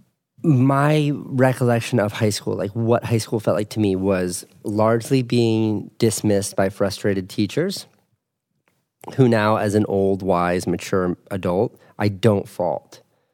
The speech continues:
Like, when you've got a kid who is sort of a, a huge pain in the ass like I was,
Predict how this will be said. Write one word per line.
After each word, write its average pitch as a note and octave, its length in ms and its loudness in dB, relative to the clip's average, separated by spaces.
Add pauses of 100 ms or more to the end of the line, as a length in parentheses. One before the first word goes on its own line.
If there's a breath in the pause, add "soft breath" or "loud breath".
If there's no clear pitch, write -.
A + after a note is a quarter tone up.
(120)
Like, G#2 140 -4
when A2 100 4
you've G#2+ 160 2
got G#2 140 2
a G2 40 -2
kid F#2+ 340 -2
who F#2+ 180 0
is F2 160 -2
sort F#2 200 0
of F2 60 -2
a, F2+ 180 0
a E2+ 40 -2
huge A2 540 -4
pain F#2+ 200 0
in F2+ 40 -2
the F2 100 0
ass D#2 300 -4
like F2 120 -4
I E2+ 180 -2
was, D2 380 -4